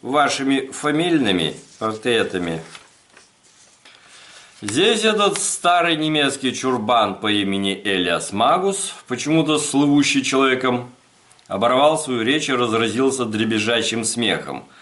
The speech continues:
который неприятно поразил художника. Ему показалось, что он слышит Мефистофеля, рассуждающего о браке. «За каждый портрет вам заплатят по пятьсот франков.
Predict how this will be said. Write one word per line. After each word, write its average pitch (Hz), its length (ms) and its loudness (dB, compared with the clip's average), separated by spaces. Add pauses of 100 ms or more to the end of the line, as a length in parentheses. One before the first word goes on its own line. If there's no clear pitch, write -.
(340)
который 113 340 0
неприятно 117 720 2
поразил 104 460 -2
художника. 82 640 -4
Ему 98 260 0
показалось, 104 540 0
что - 180 -4
он 101 120 0
слышит 107 420 -4
Мефистофеля, 110 1000 -2 (260)
рассуждающего 92 1120 -2
о 90 40 0
браке. 80 480 -2 (1800)
«За 123 180 -8
каждый 190 420 0
портрет 170 600 0
вам 165 320 2
заплатят 160 720 0
по 151 80 0
пятьсот 143 480 -4
франков. 123 580 0